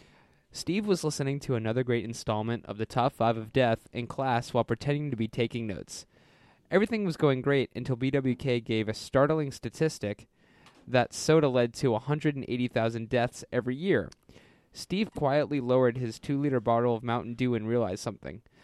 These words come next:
'That's bullshit. There's no way soda kills that many people a year.'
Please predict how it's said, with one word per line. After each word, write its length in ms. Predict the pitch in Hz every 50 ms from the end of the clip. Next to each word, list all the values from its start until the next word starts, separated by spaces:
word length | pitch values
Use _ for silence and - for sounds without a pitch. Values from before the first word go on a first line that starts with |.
| - - -
'That's 220 | 185 196 - -
bullshit. 600 | - - 220 240 220 175 - - 139 110 - -
There's 180 | 151 151 151 160
no 160 | 175 190 196
way 200 | 180 175 147 139
soda 320 | - - 143 127 117 117
kills 340 | - - 147 127 120 120 -
that 160 | - 117 101
many 240 | 90 120 117 117 113
people 320 | - - 131 123 - 110
a 60 | 110 110
year.' 420 | 113 127 131 123 104 104 - -